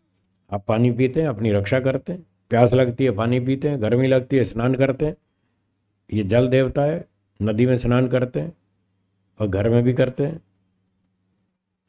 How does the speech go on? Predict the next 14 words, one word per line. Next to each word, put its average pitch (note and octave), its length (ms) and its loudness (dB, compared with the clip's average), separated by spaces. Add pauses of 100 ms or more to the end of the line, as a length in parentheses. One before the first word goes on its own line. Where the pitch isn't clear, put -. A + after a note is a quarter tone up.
बताइए, B2 380 4
जल B2 320 2
से C#3 160 0
आपके B2+ 320 2
जीवन B2+ 320 2
की C#3 120 4
रक्षा C3+ 280 2
हो A#2 160 4
रही C#3 200 4
है F#3 80 2
कि D#3+ 100 -2
नहीं C#3 160 2
हो C#3+ 120 6
रही? A2+ 160 0